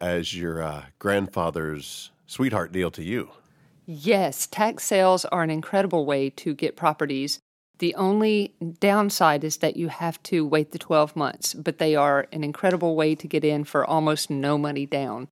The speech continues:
Speaker 2: Five thousand, ten thousand usually is the range to get yourself an entire house when it's all said and done.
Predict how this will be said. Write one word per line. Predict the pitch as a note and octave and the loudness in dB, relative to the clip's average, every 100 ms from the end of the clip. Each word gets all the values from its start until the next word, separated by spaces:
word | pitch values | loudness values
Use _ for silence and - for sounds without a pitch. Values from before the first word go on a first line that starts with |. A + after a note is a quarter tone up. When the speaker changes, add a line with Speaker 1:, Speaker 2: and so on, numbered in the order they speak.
| _ _ _ | _ _ _
Speaker 2:
Five | - D3+ D3 | 0 4 4
thousand, | - C3+ C3+ C#3+ C3+ - | 4 4 2 -2 -6 -6
ten | D#3 D3 | -4 0
thousand | C#3 C3+ C#3+ C#3+ | 2 2 0 -2
usually | D3+ D3+ D3 C#3 | -2 0 -2 0
is | C3 C3+ - | 0 -2 -6
the | D#3 D3+ | -6 0
range | C#3+ C#3+ B2+ A#2 - - _ | 2 2 0 -6 -14 -18 _
to | - | -12
get | D3+ D3+ | -6 -4
yourself | D3+ C#3+ D3+ C#3+ | -4 -2 -2 -2
an | - C#3+ | -4 -4
entire | C#3 D#3+ C#3+ B2+ | -4 0 0 0
house | D3+ A2+ - | 0 0 -2
when | C#3+ | -8
it's | C3 - | -8 -4
all | C3+ | -2
said | C#3 D3 C#3 | -2 -2 -4
and | C#3 | -4
done. | C#3 B2+ C#3+ | -4 -6 -10